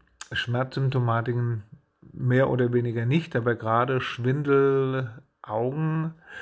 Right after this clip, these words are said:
ähm, Sprachmuster, Veränderungen und so weiter, äh, sind da aufgefallen.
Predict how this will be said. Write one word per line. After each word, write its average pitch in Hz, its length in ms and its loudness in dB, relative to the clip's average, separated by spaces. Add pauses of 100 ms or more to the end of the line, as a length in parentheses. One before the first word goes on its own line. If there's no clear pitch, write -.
(380)
ähm, 120 560 2 (200)
Sprachmuster, 123 1120 0
Veränderungen 143 920 -2 (200)
und 131 160 -2
so 120 160 -4
weiter, 117 1120 -2
äh, 110 40 -4
sind 113 320 -4
da 104 220 -4
aufgefallen. 156 800 -2